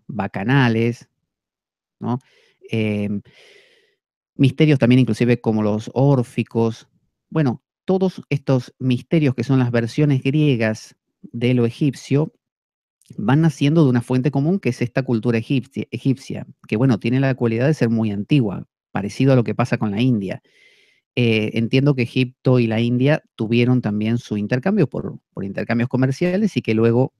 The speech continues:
también hubo intercambios culturales. Pero, eh, Grecia era medio como el, como digo, como el hermano menor.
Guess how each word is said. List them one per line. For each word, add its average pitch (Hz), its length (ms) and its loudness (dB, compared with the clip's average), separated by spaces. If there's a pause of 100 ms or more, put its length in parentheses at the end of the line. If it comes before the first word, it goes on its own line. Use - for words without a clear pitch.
(200)
también 110 380 0
hubo 113 200 2
intercambios 110 580 -2
culturales. 98 680 -6
Pero, 117 220 4
eh, 123 480 -2
Grecia 151 600 0 (840)
era 147 200 2
medio 151 200 4
como 113 180 2
el, 110 120 -4
como 113 160 -4
digo, 123 160 2
como 104 140 -4
el 107 80 -4
hermano 127 320 0
menor. 110 400 0